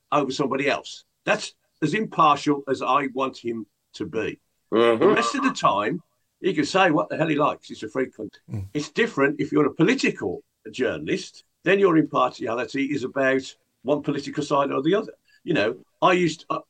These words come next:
Speaker 1: we all used to hate Gary Newman because he used to bull, bull up the Villa against us all
Speaker 2: I
Speaker 1: the
Speaker 2: still
Speaker 1: time,
Speaker 2: do.
Speaker 1: right? He
Speaker 2: Mm.
Speaker 1: still does.
Speaker 2: <laughs>
Speaker 1: Now, if Gary Newman was come out to say something political,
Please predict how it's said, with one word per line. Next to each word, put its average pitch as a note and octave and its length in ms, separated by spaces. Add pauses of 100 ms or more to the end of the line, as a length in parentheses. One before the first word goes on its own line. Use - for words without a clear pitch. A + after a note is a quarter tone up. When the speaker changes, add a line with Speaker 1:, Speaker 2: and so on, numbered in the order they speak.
(120)
Speaker 1:
we G3+ 140
all B3 140
used F#3+ 160
to F3 80
hate E3 340
Gary D3+ 280
Newman E3+ 380 (420)
because D#3 320
he F3 80
used E3+ 320
to D#3+ 160 (180)
bull, F3+ 180 (200)
bull F#3 160
up - 120
the D#3 80
Villa C#3+ 340
against G#2 420
us - 220
all F3 180
Speaker 2:
I D#3 40
Speaker 1:
the C#3+ 60
Speaker 2:
still C3 260
Speaker 1:
time, - 80
Speaker 2:
do. E3+ 260 (380)
Speaker 1:
right? C4 240 (180)
He C3+ 80
Speaker 2:
Mm. E3 40
Speaker 1:
still - 300
does. - 420
Speaker 2:
<laughs> - 760
Speaker 1:
Now, F3+ 300 (260)
if B3 160
Gary A3+ 260
Newman A#2+ 420
was A#2 160
come C3 180
out - 180
to A2+ 120
say B2+ 260
something A#2 460
political, E3 760